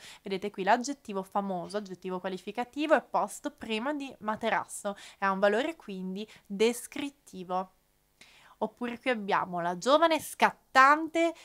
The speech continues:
e sicura, no? Ford Fiesta. Quindi vedete qui che viene definita giovane, scattante e sicura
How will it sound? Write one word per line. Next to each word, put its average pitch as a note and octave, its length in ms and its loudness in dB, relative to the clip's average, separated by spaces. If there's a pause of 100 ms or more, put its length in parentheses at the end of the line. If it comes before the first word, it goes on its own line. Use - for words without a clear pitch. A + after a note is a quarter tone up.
e A#3 180 0
sicura, F#3+ 680 -2
no? A3 240 4
Ford C4 720 4
Fiesta. F#3+ 680 -4 (420)
Quindi F3 260 -12 (280)
vedete G#3 340 -2
qui E4 220 -2
che - 280 -10
viene F#3+ 280 -8
definita G#3+ 580 -6
giovane, G#3 560 0 (220)
scattante G#3+ 960 0
e G#3 80 -8
sicura F#3+ 640 -2